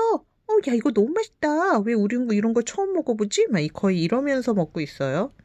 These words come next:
어, 이쪽은 더 인기 많은 지역이에요. 예, 핫플레이스가 됐네요. 하나 더 넣어줘야겠어요. 아우, 얘 너무 귀엽네요. 얘 좀 보세요. 어, 얘 지금 딴짓하고 있어요. 토마토는 안 먹고.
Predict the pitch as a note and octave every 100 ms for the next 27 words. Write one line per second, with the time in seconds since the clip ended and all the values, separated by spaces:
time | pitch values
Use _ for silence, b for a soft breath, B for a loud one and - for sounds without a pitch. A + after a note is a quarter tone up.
0 | b b b b b b b b b b
1 | b _ - G#3+ C#4 - E4 D#4+ C#4+ G3+
2 | A3+ A#3+ C4 A3 G3 F3+ F3 E3 D3+ D3
3 | C#3 C3 C#3+ - D#3+ - A#3 - A3+ F#3
4 | - E3+ D#3+ D3+ D3+ E3+ B3 C4 b b
5 | b b b _ _ E4 G4+ G4 - E3+
6 | A3 G#3 F3 D#3 D3+ - C#3+ C3+ D3+ -
7 | _ _ _ _ _ _ _ - D#4+ D#4+
8 | C4+ G3+ F#3 F#3 F#3 F3 F3 E3+ B3+ D#4
9 | _ _ B3+ A3 G#3 G3+ F3 E3 D3 C3+
10 | _ _ E3+ D3 - _ _ - G3+ G3+
11 | G3+ G#3 F#3+ E3 - B3+ C4 - B3 G3
12 | E3 D3+ D3 - A3+ A3+ G3 F3 D#3 C#3
13 | C3+ - C3+